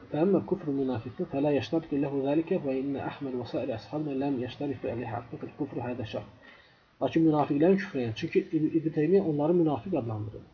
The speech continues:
Lakin kü-, münafiqlərin küfrə gəldikdə isə belə bir şey şərt deyil, yəni qazı çağırsın və yaxud da ondan sonra. Çünki Əhməd və digər sahabələrimizdən, yəni əshabımızdan digərləri belə bunu, onların küfrünün həqiqəti üçün belə bir şərti qoşmayıblar.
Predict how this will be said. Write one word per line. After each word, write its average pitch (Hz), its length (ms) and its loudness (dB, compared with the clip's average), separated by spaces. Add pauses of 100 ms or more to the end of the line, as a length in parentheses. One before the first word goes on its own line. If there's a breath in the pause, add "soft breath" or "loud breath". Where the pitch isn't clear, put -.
(200)
Lakin 139 360 -2
kü-, - 160 -10
münafiqlərin 147 480 0
küfrə 202 260 2
gəldikdə 120 460 0
isə 117 140 -10
belə 160 180 2
bir - 100 -4
şey 185 120 -2
şərt 165 200 -4
deyil, 165 220 4
yəni 120 200 -4
qazı 127 340 -2
çağırsın 117 420 -4
və 117 40 -2
yaxud 107 180 -4
da 113 40 -2
ondan 117 240 -4
sonra. 156 140 -8 (540 loud breath)
Çünki 185 220 2
Əhməd 175 380 4
və 139 140 0
digər 156 320 2
sahabələrimizdən, 131 800 -2
yəni 107 120 -2
əshabımızdan 131 640 -4
digərləri 127 520 -2 (920 loud breath)
belə 156 200 8 (140)
bunu, 165 260 4 (220)
onların 147 500 0
küfrünün 165 400 -4
həqiqəti 143 460 -2
üçün 160 120 -2
belə 147 200 4
bir 165 100 0
şərti 147 320 -4
qoşmayıblar. 117 720 -2